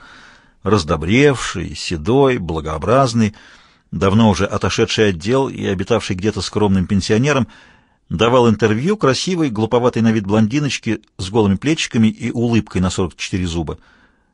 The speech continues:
Подробно и со вкусом живописал, как он штурмовал дворцы и парламенты, свергал президентов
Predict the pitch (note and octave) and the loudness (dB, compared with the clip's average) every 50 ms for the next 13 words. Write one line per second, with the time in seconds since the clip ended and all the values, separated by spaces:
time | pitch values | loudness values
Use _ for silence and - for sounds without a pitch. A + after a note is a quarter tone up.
0 | _ _ _ _ _ _ _ G2 G#2 G#2 C3+ E3 C#3+ C#3 A#2+ - A#2 G2+ - - | _ _ _ _ _ _ _ 2 4 4 4 4 4 2 2 2 0 0 0 -2
1 | D#3 D#3 - - B2 A#2 - - _ _ _ _ - F2+ G2+ G#2 G#2+ G#2 - G#2 | -2 0 0 0 0 -2 -2 -6 _ _ _ _ -4 -2 0 0 -2 -2 -4 -6
2 | - - C3 B2 - - G#2+ F#2+ G#2 F#2+ - - - G#2 F#2+ G2 G#2+ A#2 B2 A#2 | 0 2 4 4 4 2 -2 -2 0 -2 -2 -2 -2 0 2 2 4 4 4 2
3 | G2+ D#2+ D#2+ F#2+ G#2 G2+ - - - - C#3 C#3 C#3 B2+ A2 - A#2 A#2+ A#2+ A2+ | 2 2 0 0 0 0 -2 -6 -6 -4 -2 -2 -2 -2 -2 -2 -2 -2 0 0
4 | A#2+ C#3 C#3+ C#3 B2+ B2 A#2+ - - A#2 A2 - - G2+ A2+ A2+ G#2+ C3 C3 A#2 | 0 0 0 0 -2 -4 -6 -6 -8 -10 -10 -6 -2 0 0 2 2 2 0 0
5 | - A#2 A#2 G#2+ B2 A2 B2 C#3+ C#3+ B2+ - - G#3 - | -2 -4 -4 -4 -4 -2 0 -2 -2 0 -2 -2 -4 -4